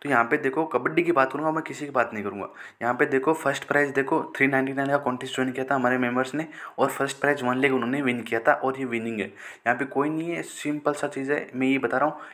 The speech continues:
ये एक मैच होता और ये एक मैच होता है। यहाँ पे देखो कल का मैच जहाँ पे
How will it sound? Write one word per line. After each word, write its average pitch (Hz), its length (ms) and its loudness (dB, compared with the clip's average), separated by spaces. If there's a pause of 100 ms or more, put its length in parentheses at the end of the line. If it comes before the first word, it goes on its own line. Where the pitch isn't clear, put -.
(100)
ये 127 100 0
एक 135 100 -2
मैच 139 180 -2
होता 139 200 0 (300)
और 131 120 4
ये 147 240 4
एक 156 140 0
मैच 135 200 0
होता 135 180 0
है। 151 60 -2
यहाँ 131 220 -4
पे 147 80 4
देखो 131 220 4
कल 139 200 4
का 135 120 2
मैच 131 180 -4
जहाँ 120 260 2
पे 139 60 2